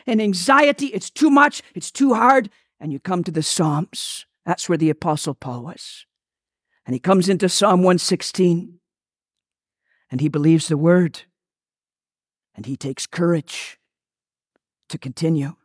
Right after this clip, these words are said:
Now listen to his conviction in verse fourteen. "Knowing," we know that the one who raised the Lord Je-, how do you know, Paul?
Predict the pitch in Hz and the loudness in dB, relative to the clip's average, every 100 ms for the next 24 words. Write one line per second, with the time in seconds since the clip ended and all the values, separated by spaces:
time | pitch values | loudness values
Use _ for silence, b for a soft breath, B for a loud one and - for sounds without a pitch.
0 | _ _ _ _ _ _ _ - 151 170 | _ _ _ _ _ _ _ -6 -2 -2
1 | - 160 160 151 170 151 165 - 156 139 | -2 -2 -2 -2 -4 -2 -4 -4 -4 -2
2 | 156 - - 170 160 156 135 151 _ _ | -4 -6 -2 -2 -2 -6 -8 -10 _ _
3 | _ - 151 160 196 185 139 b b 143 | _ -6 0 4 6 4 -2 b b 2
4 | 240 294 311 302 262 b b b - 196 | 6 8 8 6 2 b b b 2 6
5 | 214 269 277 196 147 _ _ _ _ _ | 8 8 6 2 -2 _ _ _ _ _
6 | _ _ _ _ _ _ _ _ _ _ | _ _ _ _ _ _ _ _ _ _
7 | - 147 143 151 160 147 151 160 160 - | -14 -8 -4 0 2 0 0 0 0 -2
8 | 139 139 131 - - 226 247 214 185 175 | -6 -6 -6 -8 -4 2 4 6 6 4
9 | 139 - 113 113 | 0 -8 -12 -12